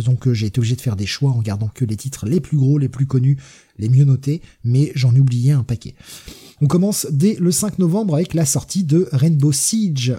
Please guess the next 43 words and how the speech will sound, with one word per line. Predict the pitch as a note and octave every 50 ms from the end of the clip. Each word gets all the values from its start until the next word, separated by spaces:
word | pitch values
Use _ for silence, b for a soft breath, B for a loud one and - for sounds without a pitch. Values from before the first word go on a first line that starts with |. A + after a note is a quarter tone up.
| - -
numéro, | C3 C3 C3+ D3 E3+ E3+ D3 D3+ D#3+ -
Rainbow | - C3 D#3 F3 D#3 E3+
Six, | D#3+ - - - A3 - - -
pardon, | - D3+ C3+ C#3 C#3+ A2+ G#2 - _ -
numéro | C3 B2+ C3 C#3+ D#3+ E3+ D3+ C#3
trois, | C3+ - A2 G2
et |
non | F2+ F2
pas | F#2 A2+
Rainbow | A2+ G#2 F#2+ F#2 D#2+
Siege. | E2+ - - - - - B B B B B B B B
Rainbow | B2+ D3+ C#3+ B2+
Six | - - G3+ G#3 - -
qui | - C#3+
était | C3 C3+ F#3+ G#3
sorti, | - - - - - - G#3+
bah, | G3 D#3 F2
c'était | - A2 G2 - F#3+
une | G3+ - - B2 A2 G2
exclue, | G#2 G#2 - - - - - E3 F#3+ A3+ A#3+ F#3+
euh, | C3 A2+ - - -
Xbox | A3 G3+ F3 D#3 D3 D3+ D#3 F3+ F#3 - -
à | A#2
ce | G#2 - C#3
moment-là, | C3 A#2 G#2+ G#2 G2+ G2 B2 E3 B B B B B B B
puisque | - - - - D3+
la | D#3+ E3+ A#2 G2 G#2 G#2+
version | - C#3 - - E3 E3
P | - - F#3+
S | E3 B2+ A#2 A#2+
deux, | B2 D#3 A#3 -
elle | - D3 F3+
arrivera | G3 A#2+ G#2 G2+ F#2+ F#2 F#2 A#2+ A3 - -
que | - F3+ G3+ A#3 A3
en, | - C3 A#2 -
en | - G#2+ G#2+
mars | A#2 C3 D3+ - -
deux | E3+ E3
mille | F3 F3 D#3+ D#3 C3+ B2+ C3 C3
quatre. | - D3+ C#3+ C#3 - - - B B B B B B B B B B
Donc, | A#2 A#2 - - A#2
euh, | G#2
voilà, | G2+ G#2 E2